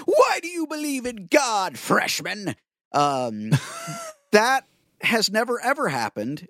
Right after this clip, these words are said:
Speaker 1: is not likely to happen outside of a Pure Flix movie. But here's what does happen. Your life is constantly telling other people what you affirm. You could be affirming that greed is good, or you could be affirming that caring for the poor is holy. You are affirming something with your life.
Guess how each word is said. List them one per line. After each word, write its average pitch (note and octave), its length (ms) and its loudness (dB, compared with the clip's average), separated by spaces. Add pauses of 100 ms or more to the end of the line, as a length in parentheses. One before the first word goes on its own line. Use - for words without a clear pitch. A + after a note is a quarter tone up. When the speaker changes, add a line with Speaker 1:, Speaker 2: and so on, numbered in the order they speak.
(100)
Speaker 1:
is G3+ 180 2
not A3 200 -2
likely G#3+ 320 0
to E3+ 60 -2
happen D3 320 -2
outside D#3 340 -2
of D#3 60 -6
a D#3 40 -2
Pure G3 220 -2
Flix - 260 -2
movie. A2 240 -2
But D3 140 -4
here's D4 320 -2
what A3 140 -4
does A3+ 240 0
happen. D2 420 -10 (460)
Your E3+ 300 4
life F#3 380 -2 (100)
is D3 160 -2
constantly E3 640 -2
telling C3 320 -2
other A2 160 -4
people F#2 500 -4
what F#2+ 160 -2
you E2+ 120 -2
affirm. - 340 -10 (880)
You D#3 280 0
could D4+ 200 2
be C4+ 140 0
affirming D3+ 460 -2
that - 140 -2
greed A#2+ 280 -2
is B2 140 2
good, B2+ 380 -2 (440)
or E3 160 4
you E3+ 160 -2
could F#3 200 0
be F3+ 120 0
affirming D#3+ 420 0
that D3 140 -4
caring C#3 320 0
for - 100 -6
the A#2 100 -4
poor G#2+ 280 -2
is - 80 -6
holy. G#1+ 340 -8 (720)
You G3+ 260 4
are A3+ 140 2
affirming F3+ 420 -4
something B2 440 -2
with G2 160 -4
your F#2+ 140 0
life. - 400 -10